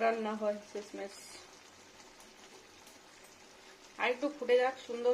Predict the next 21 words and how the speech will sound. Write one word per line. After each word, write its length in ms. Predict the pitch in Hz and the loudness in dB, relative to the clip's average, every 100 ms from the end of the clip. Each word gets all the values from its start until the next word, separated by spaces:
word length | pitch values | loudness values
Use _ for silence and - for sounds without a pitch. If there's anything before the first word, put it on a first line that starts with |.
| 233 | 4
হয়ে 140 | 208 202 | 2 0
যাবে, 160 | 214 277 | -2 -4
তলায় 260 | 220 220 226 | 0 2 2
না 40 | 233 220 | 2 2
লেগে 180 | 202 220 | 0 2
যায়। 160 | 226 302 302 - - - - - - - - - - - | 2 2 -2 -10 -20 -20 -20 -20 -20 -20 -20 -20 -10 -4
একবার 200 | 208 233 226 | -2 0 0
নাড়া 200 | 196 196 208 | 2 2 0
দিয়ে 120 | 233 | -2
দেখে 160 | 202 226 | -4 -2
নিতে 160 | 226 220 | -2 0
হবে, 120 | 202 190 | 0 0
তলায় 260 | 196 208 208 | 0 0 0
যেন 120 | 214 208 | -2 -2
লেগে 180 | 190 202 185 | 0 0 0
না 60 | 165 - | -2 -8
যায়, 200 | - - - - - - - - - - | -12 -16 -18 -20 -18 -18 -18 -20 -20 -8
তাহলে 200 | 202 214 214 | -4 -4 -2
কী 80 | 226 | 2
হবে, 180 | 214 220 330 - - - - - | 2 2 -4 -6 -14 -18 -14 -6
চোঁয়া 220 | 214 | -2